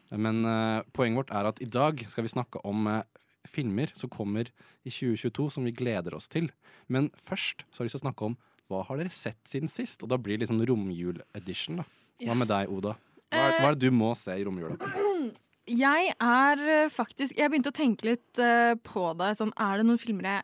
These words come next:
Speaker 2: må se? Og det er det egentlig ikke. Den eneste filmen som jeg virkelig er sånn, «Dette er en fem av fem julefilm for meg», det er Flåklypa.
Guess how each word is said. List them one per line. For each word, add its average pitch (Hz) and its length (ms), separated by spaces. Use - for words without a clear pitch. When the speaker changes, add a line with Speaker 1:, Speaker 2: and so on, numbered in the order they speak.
Speaker 2:
må 208 680
se? - 340
Og 330 100
det 330 100
er 202 140
det 254 100
egentlig 208 320
ikke. 262 280
Den 254 120
eneste 233 420
filmen 202 500
som 233 120
jeg 208 160
virkelig 214 380
er 185 100
sånn, 190 240
«Dette 226 140
er 202 80
en 202 100
fem 208 480
av - 80
fem 196 240
julefilm 190 460
for 190 100
meg», 220 200
det 196 80
er 190 40
Flåklypa. 170 520